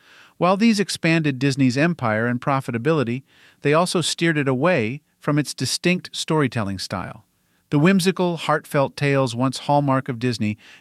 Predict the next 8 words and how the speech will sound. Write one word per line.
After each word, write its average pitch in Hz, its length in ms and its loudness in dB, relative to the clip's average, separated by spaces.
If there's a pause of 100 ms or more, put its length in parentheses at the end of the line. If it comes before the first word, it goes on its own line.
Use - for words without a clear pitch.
now 147 200 0
share 143 300 0
the 135 80 -2
stage 117 400 -2
with 117 160 -4 (100)
action-packed 135 760 -4
superhero 120 640 -2
sagas, 120 560 -4